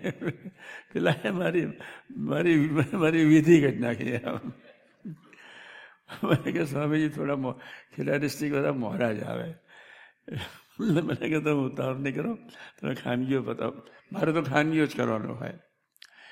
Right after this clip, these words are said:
સાધના અમે બહુ લેતા ના હોઈએ. ઉકાળોને કદાચ એક પૂરી ખાઉં કે અડધું નાનકડું ઢેબરું ખાઉં, બસ એ અમારો ખોરાક. બપોરે જમી લઈએ.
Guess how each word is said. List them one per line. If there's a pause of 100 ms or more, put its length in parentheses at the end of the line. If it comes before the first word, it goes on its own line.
(140)
સાધના
અમે
બહુ (300)
લેતા
ના
હોઈએ. (480)
ઉકાળોને
કદાચ (1400)
એક
પૂરી
ખાઉં (640)
કે
અડધું
નાનકડું
ઢેબરું
ખાઉં,
બસ (100)
એ
અમારો
ખોરાક. (1700)
બપોરે
જમી
લઈએ.